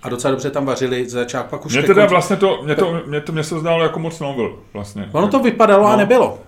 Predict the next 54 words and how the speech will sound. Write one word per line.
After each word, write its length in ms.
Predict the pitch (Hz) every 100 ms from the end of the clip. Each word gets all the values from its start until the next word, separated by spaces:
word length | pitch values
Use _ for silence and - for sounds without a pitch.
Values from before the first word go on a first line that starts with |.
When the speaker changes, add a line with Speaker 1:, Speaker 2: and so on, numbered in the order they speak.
| -
Speaker 2:
No. 180 | 123 131 139
Speaker 1:
Právě, 260 | 131 147
že 100 | 165
Speaker 2:
A 40 | 147
já 80 |
Speaker 1:
jako, 160 | 160 196
Speaker 2:
tam, 100 | 190
já 140 | 185 180
to 100 | 196
neměl 220 | 196 196
Speaker 1:
že 60 | 180
to 80 |
bylo 120 | 175 175
Speaker 2:
rád, 100 | 170
Speaker 1:
cool. 120 | 151
Speaker 2:
mě 100 | 156
to 80 | 175
nikdy 260 | 175 175
nepřirostlo 500 | 165 160 175 156 -
k 40 | 170
srdci. 440 | 147 - 160 165 139
Speaker 1:
Já 60 |
jsem 160 | 139 139
tam 140 | 143
miloval. 380 | 139 139 120 - -
Speaker 2:
Jo. 140 | 139 -
A 80 | -
Speaker 1:
A 100 | 139
Speaker 2:
vím, 80 | 135
že 80 | 196
spousta 320 | - 185 185
lidí 140 | 147
to 80 | 120
milovalo. 200 | 104 98 170
Speaker 1:
No, 60 |
ale 120 | 175 175
proč 200 | 180 185
o 80 |
tom 140 | 214 220
mluvím, 320 | 190 170 180
je, 200 | 165 147
že 120 | 156
oni 140 | 147 156
Speaker 2:
Proč 100 | 165
o 60 | 185
tom 140 | 175
mluvíš, 240 | 269 277
Ludku? 320 | 175 - 113 -
Speaker 1:
No, 220 | 135 143
oni 280 | 143 143 170
tam 180 | 175 202
měli 300 | 196 165 170
jako 380 | 165 165 180 185
předkrm, 640 | 185 165 - 127 104 135